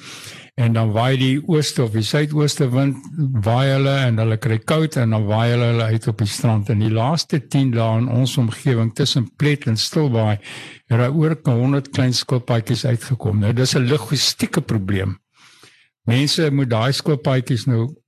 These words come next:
optel en dan moet hulle versorg word en hulle word dan per geleentheid word hulle af, eh, getransporteer na die Kaap toe, na die, eh, eh, aquariums daar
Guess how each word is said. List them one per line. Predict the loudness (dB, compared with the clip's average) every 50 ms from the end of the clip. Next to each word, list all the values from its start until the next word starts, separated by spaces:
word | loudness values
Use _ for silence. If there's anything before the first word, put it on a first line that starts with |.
| _
optel | -4 -4 -4 -4 -2 -2 0 0 2 2
en | 0 0
dan | 0 2 2
moet | 0 0 0
hulle | 0 0 0 0
versorg | 0 0 -2 -2 -2 0 0 0 0 0 0
word | -2 -2 -2 0 0
en | -2 0
hulle | 0 0 0 0 0
word | 0 0 0 0 0
dan | 0 0 2 0 0 -2 -6 -12 -20 -18 -18 -18 -20 -20 _ _ -4
per | -2 -2 -2
geleentheid | 0 0 2 2 2 2 2 0 0 0 -2 -2 0
word | -2 -2 -2 0
hulle | -2 -2 -2
af, | 0 -2 -4 -4 -6 -14 -10 -4
eh, | -2 -2 -2
getransporteer | 0 -2 -4 -2 0 0 0 0 -2 -2 -4 -4 -4 -2 -2 0 0 2
na | 2 0 0
die | 0 -2 -4 -4
Kaap | -2 -2 0 0 -2 -2 -2
toe, | -2 0
na | 2 2 0 0
die, | 0 0 0 0 0 0 0 0 0
eh, | 0 0 0 0 0 0 0 0 0 0 0
eh, | -2 -2 -4 -6 -6 -4 -2 -4 -2 -2
aquariums | -2 0 0 0 0 0 0 0 2 0 0 0 0 0
daar | 0 0 0 0 -2 -2 -4